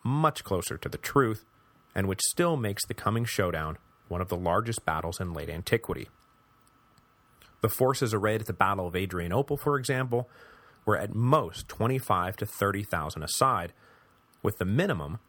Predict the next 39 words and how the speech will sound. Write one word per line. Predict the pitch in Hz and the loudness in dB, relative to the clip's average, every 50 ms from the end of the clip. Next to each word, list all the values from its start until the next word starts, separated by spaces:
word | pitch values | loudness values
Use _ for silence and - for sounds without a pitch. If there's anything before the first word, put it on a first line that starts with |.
| _ _ - | _ _ -2
thought | - 101 101 - - | 2 2 2 2 0
to | - 123 | -4 -2
be | 104 107 101 95 | 0 0 0 0
maybe | 98 90 90 90 92 | 0 -2 -2 -2 -4
just | 87 - 85 - - | -4 -4 -6 -6 -6
fifteen | - - - 147 147 - - - - 120 117 113 113 | -4 0 0 0 0 -4 -6 -6 -4 -2 -2 -2 0
thousand | - 98 90 85 87 - 90 | 0 0 -2 -2 -2 -4 -6
apiece. | 90 - - - 147 71 69 - - - - - - - - _ - - - - - - _ _ - - _ - - - - - _ _ _ _ - _ _ _ | -6 -6 -6 -6 -6 -4 -4 -4 -6 -6 -8 -14 -20 -20 -20 _ -20 -20 -20 -20 -20 -20 _ _ -20 -20 _ -20 -20 -20 -20 -20 _ _ _ _ -20 _ _ _
So, | - - 147 147 143 135 - - _ - - | 2 6 6 6 6 4 -2 -8 _ -6 2
while | 135 135 143 151 | 4 6 6 6
we | 151 147 143 | 4 2 2
are | 143 143 | 2 2
not | 156 180 190 | 2 2 2
about | 180 165 156 151 | 2 2 0 0
to | - 135 | -2 -2
see | 117 - - 113 110 107 101 - - | -2 0 0 0 0 0 0 0 0
a | 117 113 | 0 0
million | 101 95 95 107 113 113 113 104 101 101 95 92 | 2 0 0 2 2 2 2 0 0 0 0 0
men | 95 92 82 78 80 85 | 0 -2 -2 -4 -4 -4
squaring | - - - - - 107 107 107 101 95 92 | -2 -4 0 2 2 2 4 2 2 0 -2
off | 95 95 92 - | -2 -2 -2 -4
against | 98 90 85 82 - - - | -4 -4 -4 -4 -4 -6 -6
each | 80 - | -4 -2
other | 98 82 78 78 76 | -2 -2 -2 -4 -6
in | 80 | 0
battle, | - - 110 110 107 95 85 - - - _ _ _ _ _ _ _ _ _ _ _ _ - _ | 2 2 4 4 2 0 -4 -6 -10 -16 _ _ _ _ _ _ _ _ _ _ _ _ -6 _
we | 117 - - - | -4 -2 0 0
are | - - - 190 | 2 2 2 0
talking | - - 139 120 117 - 120 110 | 2 2 2 2 2 0 -2 -2
about | 107 95 95 92 82 87 | 0 0 0 0 0 -2
maybe | 90 87 90 90 92 90 | -2 -2 -2 -2 -4 -4
a | 85 | -6
hundred | - - - 113 104 92 - 78 69 - - | -4 0 0 0 0 0 -2 -6 -8 -6 -6
to | - - | -6 -6
a | - | -4
hundred | - 82 85 85 80 | -4 -6 -6 -4 -6
and | 95 104 | -6 -8
fifty | - - - 147 - - 98 - | 0 2 2 2 2 -2 -4 -4
thousand | - - 110 - - - - | -4 -4 -6 -6 -8 -10 -12